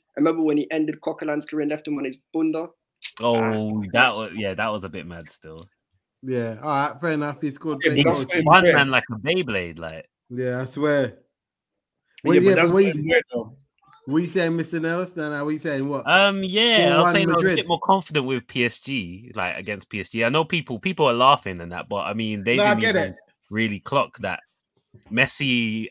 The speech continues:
Speaker 2: Mbappe, and, um, Neymar are not gonna really defend, are they? Going
Speaker 3: No.
Speaker 2: forward, they're gonna, they're gonna kill us. They'll probably
Speaker 3: Yeah.
Speaker 2: kill us, but, like, defense, nah,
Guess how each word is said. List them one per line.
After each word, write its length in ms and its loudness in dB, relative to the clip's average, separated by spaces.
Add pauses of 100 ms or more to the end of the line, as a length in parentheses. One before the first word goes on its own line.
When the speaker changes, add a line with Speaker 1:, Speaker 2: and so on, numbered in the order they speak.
Speaker 2:
Mbappe, 720 -4
and, 160 -8
um, 360 -6
Neymar 220 -6
are 120 -6
not 180 -6
gonna 200 -10
really 260 -6
defend, 400 -6
are 140 -2
they? 160 -12 (340)
Going 220 8
Speaker 3:
No. 60 -14
Speaker 2:
forward, 340 2
they're 100 2
gonna, 400 -2
they're 80 0
gonna 180 -4
kill 380 -6
us. 240 -8
They'll 140 -10 (120)
probably 200 -4
Speaker 3:
Yeah. 80 -10
Speaker 2:
kill 160 -6
us, 80 -6 (100)
but, 960 -20
like, 280 -12 (800)
defense, 1040 -6
nah, 480 -10